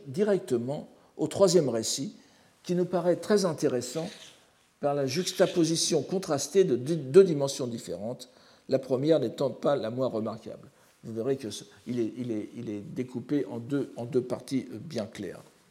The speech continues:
Alors, il est intitulé De la non Annyo, Annyo ni no Koto, qu'on pourrait dire aussi Annyo no Ama no Koto. L'histoire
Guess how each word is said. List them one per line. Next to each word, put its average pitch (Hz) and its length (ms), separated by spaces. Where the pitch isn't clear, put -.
Alors, 143 320
il 175 80
est 208 140
intitulé 202 680
De 160 160
la 165 160
non 175 280
Annyo, 135 580
Annyo 170 480
ni 160 180
no 127 140
Koto, 113 360
qu'on 104 100
pourrait 107 200
dire 104 120
aussi 113 240
Annyo 139 580
no 127 260
Ama 120 220
no 95 120
Koto. - 300
L'histoire 214 640